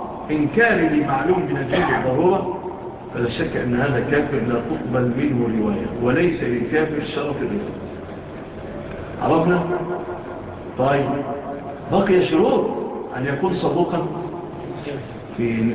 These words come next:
في لهجته، في لهجته. شعرين بحر، ها؟ ممكن تشغل بعض مرات،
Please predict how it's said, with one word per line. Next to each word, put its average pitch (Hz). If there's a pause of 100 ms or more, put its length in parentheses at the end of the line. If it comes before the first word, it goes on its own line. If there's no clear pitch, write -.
(100)
في 151
لهجته، 165 (500)
في 120
لهجته. 120 (680)
شعرين 160
بحر، 165 (320)
ها؟ 196 (300)
ممكن 320
تشغل 190
بعض 165 (100)
مرات، 123